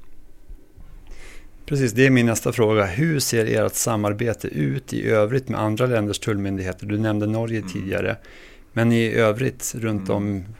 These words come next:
Speaker 1: Östersjön och runt om i Europa, hur ser
Speaker 2: Mm.
Speaker 1: samarbetet ut där?
Speaker 2: Man kan säga att, eh, dels har vi ett nordiskt samarbete och vi träffas ju på olika nivåer varje år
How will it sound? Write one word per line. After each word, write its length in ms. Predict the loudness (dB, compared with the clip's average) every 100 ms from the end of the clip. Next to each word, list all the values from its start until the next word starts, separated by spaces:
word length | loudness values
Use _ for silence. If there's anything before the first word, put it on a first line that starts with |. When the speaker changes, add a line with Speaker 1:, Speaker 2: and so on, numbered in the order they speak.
| -12 0
Speaker 1:
Östersjön 640 | 0 0 -2 -2 0 0
och 260 | 0 0 0
runt 300 | -2 -4 -4
om 100 | -4
i 40 |
Europa, 260 | -4 -4 -4
hur 100 | -4
ser 140 | -6
Speaker 2:
Mm. 40 | -6
Speaker 1:
samarbetet 520 | -4 -4 -6 -8 -8
ut 140 | -8 -6
där? 220 | -8 -8 -18 -20 -20 -20 _ -20 -20 -20 _ -20 _ _ -20 -4
Speaker 2:
Man 120 | -2
kan 80 | 4
säga 180 | 4 4
att, 200 | 4 4
eh, 420 | 6 6 6 4
dels 280 | 4 4 4
har 80 |
vi 60 | 2
ett 80 | 4
nordiskt 560 | 6 6 4 2 2
samarbete 840 | 2 0 0 -2 -4 -4 -2 -2 -4 -4
och 200 | -4 -4
vi 60 |
träffas 520 | -4 -4 -4 -6 -6 -2
ju 380 | -2 -2 -4
på 400 | -4 -2 -2 -2
olika 240 | -2 0 0
nivåer 360 | 0 0 -2
varje 240 | -2 -2 -2
år 340 | -2 -2 -4